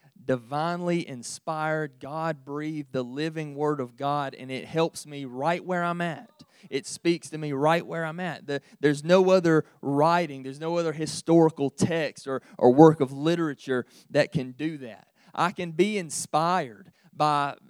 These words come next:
a lot of things that I can read, but I can't truly be changed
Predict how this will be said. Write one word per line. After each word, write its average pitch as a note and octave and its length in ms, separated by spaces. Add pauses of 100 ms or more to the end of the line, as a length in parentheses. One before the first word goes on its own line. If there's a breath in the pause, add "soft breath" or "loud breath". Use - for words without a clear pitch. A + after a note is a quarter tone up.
(280)
a C#3+ 180
lot E3 300
of - 100
things C3+ 340
that C3 120
I C#3 80
can A#2+ 240
read, C#3 420
but B2+ 140
I E3+ 160
can't E3+ 320 (260)
truly E3+ 400
be D#3 300 (240 soft breath)
changed D3+ 800